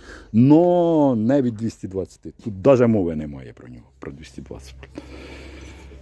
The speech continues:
Так що, оце так. Оце якось, якось воно так.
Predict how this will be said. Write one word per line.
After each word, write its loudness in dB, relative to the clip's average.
Так 0
що, 0
оце -2
так. -4
Оце -4
якось, -6
якось 4
воно 2
так. -14